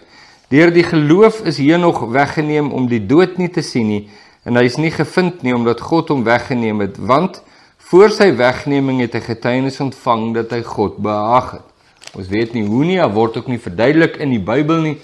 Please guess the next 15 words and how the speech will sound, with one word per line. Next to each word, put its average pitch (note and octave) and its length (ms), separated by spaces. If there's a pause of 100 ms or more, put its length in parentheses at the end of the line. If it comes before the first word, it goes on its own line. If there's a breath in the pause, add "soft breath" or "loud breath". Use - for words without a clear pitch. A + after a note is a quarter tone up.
(160)
dit G#2 160
word A2 260
net A2+ 200
gesê. - 520 (960 soft breath)
En B2 120
sonder B3 400
geloof C#3 680 (840)
is D3 100
dit F3 160
onmoontlik F#3 840 (180)
om D3 220
God E3+ 420 (180)
te C#3 140
behaag, F#2 540 (640 soft breath)
want C3+ 460